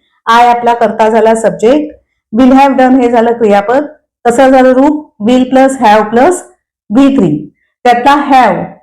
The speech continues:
he, she, it जरी करता असेल ह्या जागी, तरी मध्ये will हा शब्द आल्यामुळे पुढे हॅवच राहणार आहे, हॅज होणार नाही, कारण मध्ये will आहे. म्हणून will plus have plus व्ही थ्री हीच रचना कायम जेव्हा मराठीत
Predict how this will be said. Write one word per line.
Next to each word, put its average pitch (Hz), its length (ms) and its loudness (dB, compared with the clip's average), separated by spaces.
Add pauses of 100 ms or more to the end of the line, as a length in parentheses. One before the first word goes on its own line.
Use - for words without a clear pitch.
he, 247 140 -2
she, 277 300 0
it 269 80 -2
जरी 269 260 0
करता 254 340 2
असेल 240 240 0
ह्या 233 120 2
जागी, 196 340 -4 (380)
तरी 247 180 0
मध्ये 233 220 0
will 269 280 2
हा 269 140 2
शब्द 220 240 -2
आल्यामुळे 226 400 0
पुढे 247 400 0
हॅवच 247 400 2
राहणार 226 300 0
आहे, 202 540 -4 (200)
हॅज 240 240 2
होणार 214 360 0 (280)
नाही, 226 320 -2 (460)
कारण 226 200 2
मध्ये 226 240 0
will 269 240 2
आहे. 196 280 -2 (480)
म्हणून 226 260 0
will 247 180 2
plus 285 280 0
have 226 260 2
plus 226 260 -2
व्ही 214 220 0
थ्री 208 580 -6
हीच 269 220 2
रचना 226 340 0
कायम 208 580 0 (360)
जेव्हा 233 360 2
मराठीत 254 400 2